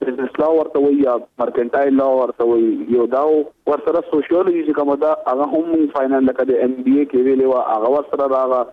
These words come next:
دې سره، آه، څه ورته وایي، دا، آم، مسلم لا ورته وایي، مسلم لا مونږ واغسته او پښتو چې کومه ده، نو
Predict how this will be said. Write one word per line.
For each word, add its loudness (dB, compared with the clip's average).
دې 2
سره، 2
آه، 2
څه -2
ورته -2
وایي، 2
دا، 2
آم، 0
مسلم -2
لا 2
ورته 0
وایي، 2
مسلم -2
لا 0
مونږ 2
واغسته -2
او 2
پښتو 0
چې -6
کومه -2
ده، -2
نو -4